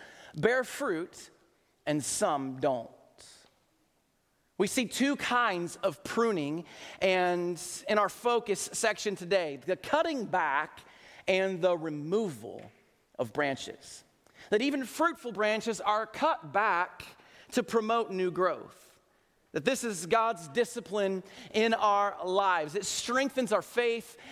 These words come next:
and it strengthens our character. It strengthens who we are, even if that's not how we feel in the moment. Then there are branches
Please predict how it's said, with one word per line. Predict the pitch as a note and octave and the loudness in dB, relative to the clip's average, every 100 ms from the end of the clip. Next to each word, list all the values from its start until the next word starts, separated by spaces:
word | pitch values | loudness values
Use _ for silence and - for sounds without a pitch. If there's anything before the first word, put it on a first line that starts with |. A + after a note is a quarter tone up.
| - | 2
and | G#3+ | 2
it | G#3 - | 2 -4
strengthens | - - - A#3 C4 - C4 A#3 | -4 -2 2 2 2 0 0 0
our | F#3+ F3 | 2 2
character. | - - A#3+ A#3+ A#3 A#3+ A#3+ A#3 D#4+ - | 2 2 4 4 2 0 0 0 -6 -2
It | - | -2
strengthens | - - - C4+ C#4 C#4 A3 G#3+ G3 | -2 -6 0 2 2 0 -4 -4 -4
who | - A3 | -4 0
we | G3 D#3+ | 2 4
are, | C#3 B2+ A#2+ | 2 2 -2
even | D3 C#3 | -2 0
if | C3+ | 0
that's | C3+ B2+ - | 0 0 0
not | C3 G#2+ | -2 0
how | A2+ | -4
we | A#2+ A2+ | -4 -6
feel | C3 A2+ - - - _ _ | -6 -6 -8 -14 -20 _ _
in | - A#2 | -4 -2
the | |
moment. | G#2+ G#2 - - _ - - _ _ _ _ _ _ _ _ - | -2 -6 -8 -16 _ -20 -20 _ _ _ _ _ _ _ _ -6
Then | E3+ A3+ B3 A3+ G3 | 0 2 4 2 2
there | G#3 | 4
are | G#3 | 4
branches | F#3+ G#3 A3+ - A3 F#3+ - | 2 0 0 0 -2 -2 -8